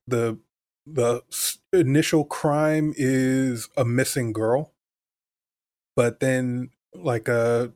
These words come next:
like, she's gone missing, e-, like, she's on the news, everybody's looking at her, the cops are asking questions like, "Have you seen this person?" But then everybody that they're in, they introduce seems to have some connection with either the missing girl or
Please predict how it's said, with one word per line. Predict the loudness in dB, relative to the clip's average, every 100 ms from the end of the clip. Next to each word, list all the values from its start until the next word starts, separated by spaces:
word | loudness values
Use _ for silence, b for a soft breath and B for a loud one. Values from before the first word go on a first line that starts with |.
| -6
like, | -4 -2
she's | -4 -2
gone | 2 2 2
missing, | 0 -2 -2 -2 -2 -6 -10 _ -4
e-, | -2 -2
like, | -4 -6
she's | -4 -2
on | 0 0
the | 0
news, | -2 0 0 -2 -4
everybody's | -2 0 2 2 2 -2 -6 -8
looking | -4 -4 -2
at | -4
her, | -4
the | -6
cops | -2 0 0 -2
are | 0
asking | -2 -4
questions | -4 -4 -2 -4 -2
like, | -2
"Have | -2 -4
you | -6
seen | -6 -4 -4
this | -4
person?" | -4 -4 -6 -10 -12 B B B B -2
But | 0
then | 0 -4 -2
everybody | 0 2 2 2 2 2
that | 0 0 0
they're | -4
in, | -2 -6 -6 _
they | -2 -2
introduce | -4 -4 -2 0 0 0
seems | -6 -4 -2 -2 -2
to | -4
have | 0 0 0
some | -4 -4 -4 -4
connection | -4 -4 -4 -2 -2 -2 -2 -2 -6 B B B B -4
with | -4 -4
either | -2 0 2 2 0 -2 -6
the | -8
missing | -4 -2 -2 -2 -2
girl | 2 2 2 0 0
or | 0 2 2 2 2 -2